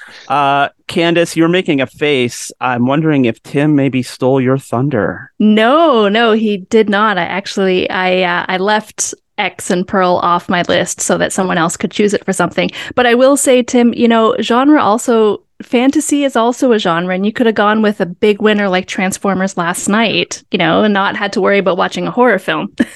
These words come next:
Speaker 2: <laughs> Um,
Speaker 1: I don't
Speaker 2: however,
Speaker 1: know.
Speaker 2: I
Speaker 1: Transformers Last Night was kind of a horror film. <laughs>
Speaker 2: Um, I did not choose that as my genre
Speaker 1: <laughs>
Speaker 2: film. Um, and I am gonna, I'm gonna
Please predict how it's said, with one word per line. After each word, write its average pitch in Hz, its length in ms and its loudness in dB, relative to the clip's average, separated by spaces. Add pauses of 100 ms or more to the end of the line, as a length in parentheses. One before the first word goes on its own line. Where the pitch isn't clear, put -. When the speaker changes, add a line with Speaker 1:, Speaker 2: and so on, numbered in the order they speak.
(160)
Speaker 2:
<laughs> - 20 2 (760)
Um, 214 520 0 (120)
Speaker 1:
I 277 100 0
don't 285 80 2
Speaker 2:
however, 269 60 2
Speaker 1:
know. 226 140 0
Speaker 2:
I 269 120 -2
Speaker 1:
Transformers 202 520 0
Last 175 180 0
Night 165 220 0
was 147 220 0
kind 147 200 -4
of 131 80 -2
a 123 60 0
horror 131 320 -6
film. 104 360 -8
<laughs> - 40 -20 (1800)
Speaker 2:
Um, 220 400 -2
I 262 120 0
did 262 160 2
not 233 280 4
choose 202 260 -4
that 180 180 -4
as 185 120 -6
my 226 160 -2
genre 185 400 0
Speaker 1:
<laughs> - 140 -6
Speaker 2:
film. 180 320 -2 (340)
Um, 196 640 -2
and 208 160 0
I 208 40 -2
am 220 140 0
gonna, 202 280 0
I'm 208 120 -4
gonna 202 220 0